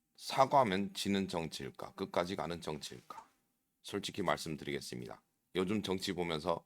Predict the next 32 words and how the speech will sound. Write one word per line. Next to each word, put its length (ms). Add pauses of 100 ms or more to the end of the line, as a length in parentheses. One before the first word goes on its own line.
(120)
마음 300
편한 260
분 100
많지 320
않으실 360
겁니다. 420 (640)
특히 460
한동훈을 580
지지해 380
주신 260
분들, 440 (180)
그중에서 500
여성 320
지지자분들의 840
마음은 420
더 180
복잡하실 600
거라 160
생각합니다. 600 (1000)
오늘 380 (120)
한동훈 720
대표님이 560
사과 320
영상을 340
올렸습니다. 680 (280)
그걸 260
보고 340
어떤 300
분들은 520
이렇게 360
느끼셨을 600
겁니다. 420